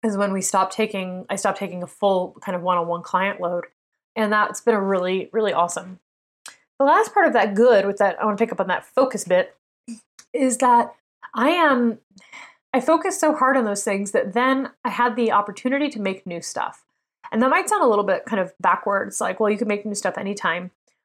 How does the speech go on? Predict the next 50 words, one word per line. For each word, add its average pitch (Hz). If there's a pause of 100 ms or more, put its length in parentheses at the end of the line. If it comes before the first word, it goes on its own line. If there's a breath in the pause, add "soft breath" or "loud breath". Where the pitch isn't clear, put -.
(120)
But 254
it 247
was 240
through 311
reiterating 214
H 202
B 190
A, 185
through 277
reiterating 190
the 185
incubator, 175
that 202
I 196
started 247 (300 soft breath)
getting 220
excited 208
about 190
doing 208
these 185
one-off 180
workshops. - (200)
I 285
don't 392
know 285
how 247
often 233
we're 269
gonna 277
do 214
them. 208
We 208
did, 196
uh, 190
three 277
this 233
year, 170
two -
scalable 214
offer 180
workshops 180
and 185
the 185
membership 190
workshop 175
that 185
I'm 175
doing 170
this 170
weekend. 180